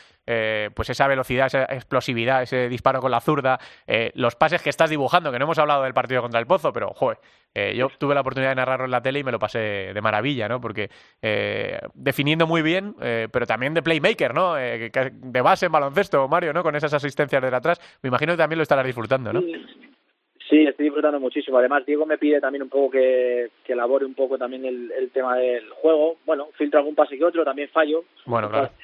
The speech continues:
Speaker 2: Fallo también bastantes pases, pero, pero bueno, como te digo, esta temporada estoy súper cómodo en todas las facetas que, que el juego y, y Diego es eso, que me da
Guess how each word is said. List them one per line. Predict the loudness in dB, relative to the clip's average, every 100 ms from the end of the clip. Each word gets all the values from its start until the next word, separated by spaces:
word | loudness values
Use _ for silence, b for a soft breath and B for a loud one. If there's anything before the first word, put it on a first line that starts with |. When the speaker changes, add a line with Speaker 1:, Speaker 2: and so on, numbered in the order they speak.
| B -8 -2
Speaker 2:
Fallo | 0
también | 0 0 0
bastantes | 0 -2
pases, | 0 0 0
pero, | -2 -2 -4 -4
pero | -2
bueno, | 0 -2 -8 b b _
como | -6 -2
te | 2
digo, | 4 2
esta | 0
temporada | 0 4 2
estoy | 0 -6
súper | -8 -6
cómodo | -4 0 2 2 2 2 0 -2
en | -2
todas | 0 2 0 -2
las | -6
facetas | -8 -10 -8 -6
que, | -4 -2 -2 -2 -4
que | -4 -4 -6 -8 -12 -14 -14 -14
el | -16 -8
juego | -2 2 2
y, | 2 -2 -6 -10 -12
y | -6
Diego | -2 -2
es | -2
eso, | -8
que | -10 -6
me |
da | -2